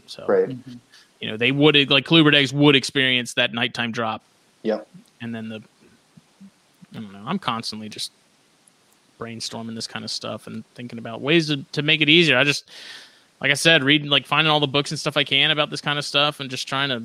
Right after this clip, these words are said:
Speaker 1: I feel like if you understand the basics and, and how the whole process works, I feel like you get a better handle on, on actually doing it and, and replicating it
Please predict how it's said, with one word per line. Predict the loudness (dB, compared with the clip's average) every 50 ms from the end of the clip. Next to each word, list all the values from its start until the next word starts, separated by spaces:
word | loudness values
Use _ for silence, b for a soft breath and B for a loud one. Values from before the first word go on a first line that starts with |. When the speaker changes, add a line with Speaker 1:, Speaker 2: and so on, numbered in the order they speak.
| -10 -12
Speaker 1:
I | -10
feel | -6 -4 -2 0
like | 0 0 -2 _ _ b b b b b b b b b
if | -4 0
you | 2 2 4
understand | 4 2 2 2 2 2 2 2
the | 0
basics | -2 0 0 0 0 0 -2 -6 -8 -8 -10 -10 -10 -12 -14 -18 _ _ _ _ _ _ _ _ _ -6
and, | -6 -6 -6 -8 -12 -14 -12 -10
and | -10 -8 -6
how | -4 -2 -2 0 -2 -2
the | -2 -4 -4
whole | -4 -4 -6 -6
process | -4 -4 -2 -2 -2 -4 -6 -10 -10 -10
works, | -8 -6 -6 -6 -8 -10
I |
feel | -8 -6 -6 -6
like | -6 -6 -6
you | -6
get | -6 -6
a | -6
better | -6 -8 -8 -8 -6
handle | -4 -4 -4 -4 -4 -6 -10
on, | -10 -10 -12 -14 -14 -12
on | -12 -10 -10
actually | -10 -10 -10 -10 -10 -12 -12 -14 -16 _ _ _ _ _ _ _ _ _ _ _ _ _ -6
doing | -4 -4 -2 -4 -4
it | -6 -6
and, | -8 -12 -14 -14 -16 -14 -12
and | -10 -10 -8 -8
replicating | -8 -10 -10 -12 -14 -10 -10 -10 -8 -10 -10 -12
it | -12